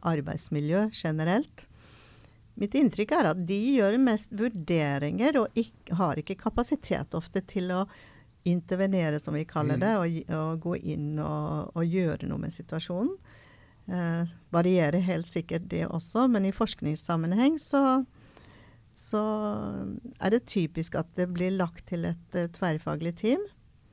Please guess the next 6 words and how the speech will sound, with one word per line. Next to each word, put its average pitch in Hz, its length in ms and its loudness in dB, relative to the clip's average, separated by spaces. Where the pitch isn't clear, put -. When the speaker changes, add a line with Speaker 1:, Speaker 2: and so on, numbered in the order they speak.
Speaker 1:
og 180 440 -2
at, 175 380 -6
eh, 180 100 0
man 180 200 2
forsøker 180 920 0
å 220 60 2